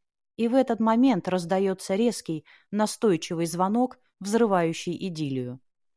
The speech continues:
Смотрю в камеру домофона. Она стоит у ворот перед калиткой.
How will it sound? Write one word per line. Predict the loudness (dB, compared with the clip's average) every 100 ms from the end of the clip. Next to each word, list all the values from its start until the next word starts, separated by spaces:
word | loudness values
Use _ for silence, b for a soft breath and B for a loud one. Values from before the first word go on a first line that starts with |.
| _ _
Смотрю | -4 0 0 2 -2
в | 0
камеру | 0 0 0 -2
домофона. | -2 -2 -4 -4 -6 -6 -10 _ _ _ _ _ 0
Она | 2 0
стоит | 0 0 0 0
у |
ворот | 0 2 0
перед | -2 -4 -2
калиткой. | -2 -2 -4 -6 -12 -12